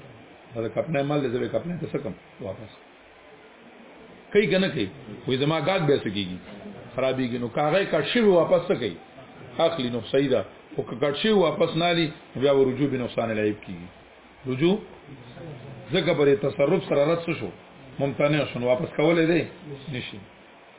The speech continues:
ومن، من اشترى ثوبا، چا چې واغسته جامه، فقطعه، نو کټ یې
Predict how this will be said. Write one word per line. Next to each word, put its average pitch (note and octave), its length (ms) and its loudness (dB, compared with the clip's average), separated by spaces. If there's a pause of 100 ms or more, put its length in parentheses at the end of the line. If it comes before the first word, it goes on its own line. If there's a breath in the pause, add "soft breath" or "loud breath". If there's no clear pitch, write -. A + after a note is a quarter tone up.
(2000)
ومن، E3 280 4 (960)
من D3+ 220 2
اشترى D3+ 420 2
ثوبا، C3 280 2 (500)
چا D#3+ 180 0
چې D#3+ 100 -2
واغسته D3+ 380 4
جامه، C3 300 2
فقطعه، A#2 760 2 (720)
نو A2+ 100 -6
کټ E3 240 0
یې D#3+ 80 2